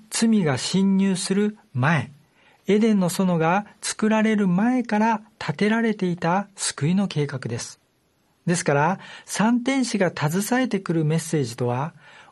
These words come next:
恐ろしい裁きのメッセージではなく、喜ばしき救いのメッセージです。水曜日のところをお開きください。この第一天使のメッセージの内容が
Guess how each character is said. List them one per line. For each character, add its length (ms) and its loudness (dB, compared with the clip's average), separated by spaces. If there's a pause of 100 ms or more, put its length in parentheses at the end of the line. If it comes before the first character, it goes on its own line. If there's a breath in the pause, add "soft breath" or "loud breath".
恐 260 0
ろ 100 2
し 360 0
い 80 -14 (140)
裁 400 -2
き 140 0
の 100 2
メ 120 2
ッ 20 0
セ 220 -4
ー 20 0
ジ 140 -6
で 80 0
は 100 -2
な 140 0
く、 260 -4 (520 loud breath)
喜 100 0 (340)
ば 140 2
し 120 -4
き 300 -2 (160 loud breath)
救 420 -4
い 140 2
の 360 0
メ 100 2
ッ 40 0
セ 200 -4
ー 20 -6
ジ 140 -10
で 100 -10
す。 240 -12 (1600 soft breath)
水 260 0
曜 180 2
日 100 2
の 100 2
と 140 -6
こ 140 0
ろ 100 2
を 240 0
お 40 -2
開 260 -2
き 120 -20
く 60 -4
だ 120 -2
さ 240 -2
い。 140 -4 (1200)
こ 140 0
の 420 2
第 280 2
一 220 -6
天 280 2
使 160 -2
の 140 2
メ 120 2
ッ 20 -2
セ 220 -2
ー 20 0
ジ 140 -4
の 120 0
内 260 0
容 180 2
が 280 -4